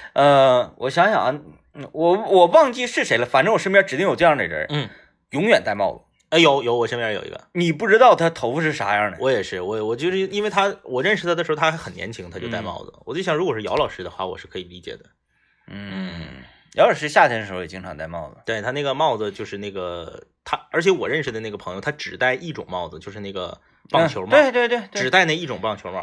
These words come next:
Speaker 1: 啊，而且呢，
Speaker 2: 嗯。
Speaker 1: 那个颜色贼多啊，
Speaker 2: 他家有
Speaker 1: 左右一个。
Speaker 2: 四十多个，
Speaker 1: 嗯。
Speaker 2: 四十多顶帽子啊，就不停地换。
Speaker 1: 天天戴帽子。
Speaker 2: 嗯。
Speaker 1: 对，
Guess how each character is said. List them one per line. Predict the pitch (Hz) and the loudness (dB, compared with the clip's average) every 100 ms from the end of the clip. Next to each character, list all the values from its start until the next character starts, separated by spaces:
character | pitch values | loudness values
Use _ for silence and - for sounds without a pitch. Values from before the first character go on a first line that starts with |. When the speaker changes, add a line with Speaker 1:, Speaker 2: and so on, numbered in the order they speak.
| - | 4
Speaker 1:
啊， | 151 143 | 6 6
而 | 131 214 | 6 4
且 | 185 123 | 4 2
呢， | 143 | 4
Speaker 2:
嗯。 | 170 | 2
Speaker 1:
那 | 170 | 0
个 | 160 | 0
颜 | 139 120 170 | 0 2 4
色 | 247 165 | 4 4
贼 | 202 | 2
多 | 233 180 | 2 6
啊， | 139 92 - | 6 4 0
Speaker 2:
他 | 202 | 2
家 | 214 220 | 4 6
有 | 165 | 4
Speaker 1:
左 | |
右 | 151 | 2
一 | |
个。 | 170 | 2
Speaker 2:
四 | |
十 | - | 2
多 | 98 85 | -2 -8
个， | - - | -12 -10
Speaker 1:
嗯。 | 180 175 139 | -4 -2 -2
Speaker 2:
四 | - 240 | -2 0
十 | 139 | 0
多 | 113 104 | 0 -2
顶 | 85 | -4
帽 | 92 85 | -6 -6
子 | - - _ | -10 -20 _
啊， | 87 82 | -16 -14
就 | - | -12
不 | 127 | -10
停 | 139 92 | -8 -8
地 | 104 | -6
换。 | 123 - _ _ | -6 -8 _ _
Speaker 1:
天 | 147 | -6
天 | 135 135 | -4 0
戴 | 131 | 2
帽 | 135 117 | 4 2
子。 | 90 _ | -2 _
Speaker 2:
嗯。 | - 87 69 _ _ _ _ _ - | -10 -10 -12 _ _ _ _ _ -6
Speaker 1:
对， | 302 | 0